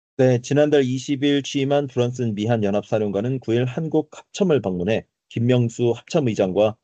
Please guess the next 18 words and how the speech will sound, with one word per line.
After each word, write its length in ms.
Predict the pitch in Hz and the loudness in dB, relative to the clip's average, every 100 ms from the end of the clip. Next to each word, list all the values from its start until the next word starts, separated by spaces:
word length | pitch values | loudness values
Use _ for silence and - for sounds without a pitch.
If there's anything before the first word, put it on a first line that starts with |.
| _ - | _ -8
최근 200 | 131 139 | -2 0
한반도 640 | - 185 190 175 160 151 - | 0 0 2 0 0 0 0
안보 340 | 101 113 120 | -4 -2 -4
정세, 420 | 107 98 95 - - _ | -4 -8 -6 -8 -10 _
미한 300 | 110 113 135 | -6 -2 -2
동맹 360 | 117 107 101 104 | -2 -4 -2 -4
현안에 380 | 107 143 135 110 | -2 -2 0 0
대해 200 | 85 85 | -4 -6
논의했습니다. 720 | 85 87 73 - 71 71 85 - _ _ _ _ | -6 -6 -8 -12 -12 -6 -6 -8 _ _ _ _
브런슨 360 | - 139 143 165 | 0 0 2 0
사령관은 460 | 165 160 160 170 | 2 2 2 0
합참 480 | 190 - - 196 185 | -2 -4 2 2 2
전투 400 | 175 113 120 170 | -4 -8 -6 -8
통제실에서 840 | 165 170 151 147 127 113 113 127 120 | -6 -6 -2 -2 -2 -2 0 0 -2
군사 400 | - 120 127 123 | -4 -2 0 0
대비태세 600 | 110 113 127 123 110 117 | 0 -4 -2 -2 -2 -2
현황을 400 | 120 101 98 92 | -2 -2 -2 -4
보고받았는데요. 840 | - 90 87 80 78 78 113 113 | -6 -6 -4 -6 -8 -2 -2 -2